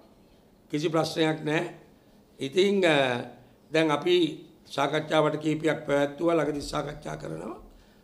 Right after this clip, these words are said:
සාකච්ඡා කරලා මගේ අදහස එතුමාට උදව් කිරීම පමණමයි. එහෙම නැතුව මෙතන වෙන කෙනෙක් නෑ උදව් කරන්න. මම වෙන කෙනෙක් ගැන විවේචනය කරන්නෙත් නෑ.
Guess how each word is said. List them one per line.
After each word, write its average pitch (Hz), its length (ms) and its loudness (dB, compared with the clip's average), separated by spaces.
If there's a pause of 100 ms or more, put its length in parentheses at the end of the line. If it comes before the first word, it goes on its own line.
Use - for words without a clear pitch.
(120)
සාකච්ඡා 190 580 4
කරලා 180 540 4 (960)
මගේ 165 260 4
අදහස 214 480 4 (760)
එතුමාට 240 520 6
උදව් 208 320 6
කිරීම 196 400 4
පමණමයි. 190 760 2 (760)
එහෙම 190 220 4
නැතුව 202 360 6
මෙතන 190 280 2 (360)
වෙන 170 220 0
කෙනෙක් 185 260 0
නෑ 180 200 0
උදව් 143 260 -2
කරන්න. 131 260 -14 (760)
මම 170 160 2
වෙන 170 140 2
කෙනෙක් 170 260 2
ගැන 180 160 2
විවේචනය 165 460 4
කරන්නෙත් 151 460 -4
නෑ. 156 200 -12